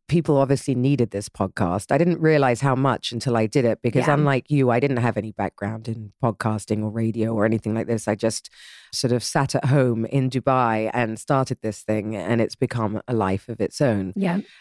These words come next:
Speaker 1: But I love meeting people like you and, um, fellow divorcees who are thriving.
Speaker 2: Yep.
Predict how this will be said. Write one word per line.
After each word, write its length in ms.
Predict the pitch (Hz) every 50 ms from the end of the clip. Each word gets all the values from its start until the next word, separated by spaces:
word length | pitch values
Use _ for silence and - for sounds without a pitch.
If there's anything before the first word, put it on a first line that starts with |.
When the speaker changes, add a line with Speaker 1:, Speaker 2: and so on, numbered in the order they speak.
| _ -
Speaker 1:
But 100 | 180 170
I 120 | 170 165
love 340 | 170 175 190 214 240 202 196
meeting 340 | 175 147 131 101 123 117 110
people 260 | - 120 107 - 117
like 320 | 117 117 110 110 _ -
you 300 | 113 113 113 113 117 120 - -
and, 220 | 160 139 135 131
um, 320 | 110 104 123 120 120 117 117
fellow 540 | - - - 147 135 131 123 120 120 120 - -
divorcees 800 | - 143 120 131 131 123 123 - - 139 127 123 117 110 113 -
who 240 | - 127 151 151 147
are 260 | - 156 156 151 151
thriving. 880 | 156 - - - 160 156 170 165 180 185 180 147 127 107 92 92 101 101 180
Speaker 2:
Yep. 280 | 202 190 196 220 -